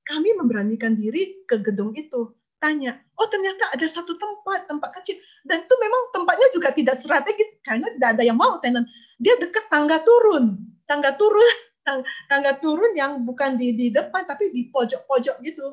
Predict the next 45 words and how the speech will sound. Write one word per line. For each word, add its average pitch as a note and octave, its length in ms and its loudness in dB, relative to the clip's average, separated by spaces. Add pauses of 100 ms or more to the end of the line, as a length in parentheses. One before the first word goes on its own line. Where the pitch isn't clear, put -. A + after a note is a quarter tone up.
(320)
karena B3 160 0
dia D4 240 -4
ada G#3 240 -8
lift A3 400 -8
di G#3+ 160 -10
tengah A3+ 400 -6 (360)
dan G#3+ 200 -6
ini D4 240 -6
tangga C4 320 -6
turun G4 240 -4
bukan B3+ 240 -6
eskalator B3+ 560 -8
ya, G#3 160 -8
tangga A#3+ 240 -4
turun C#4 240 -6
ke B3 160 -6
bawah. C#4+ 400 -6 (480)
Tapi G4+ 320 -10
saya G#4+ 160 -8
melihat E4 320 -8
ya C4+ 120 -16 (160)
nggak A3+ 200 -4
ada A3+ 80 -8
salahnya E4+ 560 -8
ya, G3 120 -6 (360)
kami G4 240 -4
mencoba B3+ 400 -6
ya G#3 160 -10
counter A#3+ 240 -4
kecil, E4+ 320 -14 (240)
itu - 160 -12
pun A#4 160 -4
tidak A#3+ 320 -4
ada. A#3 80 -4 (240)
Kami A#4+ 160 0 (160)
dapat F4+ 240 -6 (240)
itu G4 320 -4
dari A3+ 240 -4
apa? C4 240 -4
Dapat A#3 400 -8
etalase A3+ 520 -6
yang A3+ 120 -2
kecil, C4 400 -10
yang A#3 80 -4
kaca G3+ 320 -14